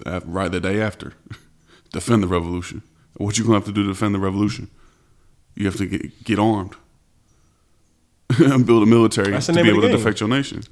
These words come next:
Speaker 1: So
Speaker 2: It's a
Speaker 1: even
Speaker 2: game of
Speaker 1: when people
Speaker 2: militaries.
Speaker 1: say, we wanna use examples like, "Oh, it, it can be, uh, a mass, relatively nonviolent uprising of the masses of people." Yes, it can be, but at the same time, if that happens,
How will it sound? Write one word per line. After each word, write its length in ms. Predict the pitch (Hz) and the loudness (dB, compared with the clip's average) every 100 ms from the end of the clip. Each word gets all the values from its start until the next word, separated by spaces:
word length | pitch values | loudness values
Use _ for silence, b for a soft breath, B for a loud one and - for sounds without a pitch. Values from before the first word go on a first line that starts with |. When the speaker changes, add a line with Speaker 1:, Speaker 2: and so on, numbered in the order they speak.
| _ _ _ | _ _ _
Speaker 1:
So 140 | - | 0
Speaker 2:
It's 80 | 107 | 6
a 40 | 139 | 8
Speaker 1:
even 140 | 147 | 10
Speaker 2:
game 100 | 135 | 10
of 80 | 131 | 8
Speaker 1:
when 80 | 104 | 8
people 200 | 131 120 | 6 6
Speaker 2:
militaries. 100 | 107 | 4
Speaker 1:
say, 200 | 139 123 | 6 6
we 280 | 110 107 110 | 6 4 4
wanna 220 | 113 117 | 6 6
use 140 | 113 | 4
examples 520 | 104 104 107 - 98 | 2 2 2 0 -2
like, 180 | 95 95 | -2 -2
"Oh, 220 | 107 107 | 0 0
it, 100 | 104 - B - | 0 -4 B -6
it 140 | 101 | -2
can 300 | - 139 135 | 4 6 6
be, 320 | 113 104 95 _ _ _ _ _ - | 4 0 -4 _ _ _ _ _ -8
uh, 420 | 92 87 85 78 - _ _ | -4 -4 -6 -10 -16 _ _
a 60 | - | -4
mass, 800 | 107 107 104 101 101 - - - b - | 0 2 2 2 0 0 -2 -8 b -12
relatively 500 | 107 107 98 113 98 | -4 -2 -2 -2 -2
nonviolent 760 | 101 101 101 95 101 98 95 - - _ - | 0 0 0 -2 0 0 0 -4 -8 _ -6
uprising 680 | 113 113 101 92 90 90 | -4 -2 -2 -2 -4 -6
of 100 | 95 | -6
the 80 | 92 | -4
masses 440 | 101 101 98 95 | -2 -2 -2 -6
of 100 | 90 | -8
people." 380 | 98 117 117 80 - b b b _ | -2 -2 -4 -14 -16 b b b _
Yes, 320 | 104 120 - | 2 2 2
it 80 | 107 | 0
can 260 | - 127 123 | 0 4 4
be, 120 | 95 | 2
but 200 | 92 90 | -2 -2
at 120 | 95 | -4
the 60 | - | -4
same 280 | - 117 113 | 0 2 2
time, 500 | - 143 131 107 107 b b | 2 2 2 2 -2 b b
if 100 | - | -6
that 160 | 98 101 | 0 2
happens, 560 | 120 135 117 104 - | 4 4 2 -2 -2